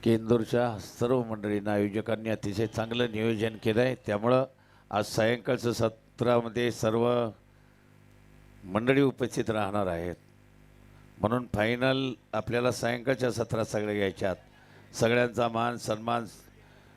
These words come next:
व्यवस्थित, सगळं व्यासपीठावरचाही कार्यक्रम. शिरूर तालुका कुस्तीगीर संघाचे पदाधिकारी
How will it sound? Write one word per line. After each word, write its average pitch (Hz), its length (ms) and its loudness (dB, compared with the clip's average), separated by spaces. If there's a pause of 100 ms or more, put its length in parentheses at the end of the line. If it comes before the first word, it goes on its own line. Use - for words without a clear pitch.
व्यवस्थित, 127 520 4
सगळं 123 300 0
व्यासपीठावरचाही 120 920 0
कार्यक्रम. 98 520 -4 (920)
शिरूर 117 280 6
तालुका 113 320 2
कुस्तीगीर 107 480 -2
संघाचे 107 420 -2
पदाधिकारी 110 800 -2